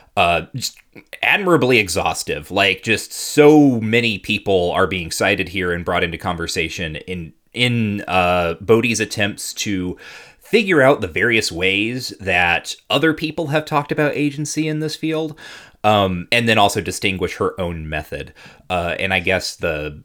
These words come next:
the, the top level distinguishing move, um, which is not, like, unique to Bodhi, but rather to show how, like, which track she takes. Uh, the question you can ask yourself,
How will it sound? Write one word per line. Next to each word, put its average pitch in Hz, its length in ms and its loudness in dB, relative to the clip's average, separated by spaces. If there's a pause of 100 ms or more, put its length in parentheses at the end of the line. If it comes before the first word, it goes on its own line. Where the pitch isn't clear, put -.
the, 78 520 -6
the 104 100 -6
top 139 380 2
level 101 600 2
distinguishing 98 1040 -2
move, 80 600 -6 (320)
um, 101 140 0
which 110 120 0
is 127 100 0
not, 139 120 4
like, 113 200 0
unique 113 360 0
to - 80 -10
Bodhi, 82 240 -4
but 76 140 -8
rather 90 280 0
to - 120 -10
show 98 300 2
how, 90 240 0
like, 80 320 -6
which 139 320 -2
track 101 320 0
she 82 180 -10
takes. 82 480 -4 (460)
Uh, 87 240 0 (500)
the 117 100 -4
question 156 360 0
you 110 80 -2
can 107 100 -4
ask 135 240 2
yourself, 90 460 -2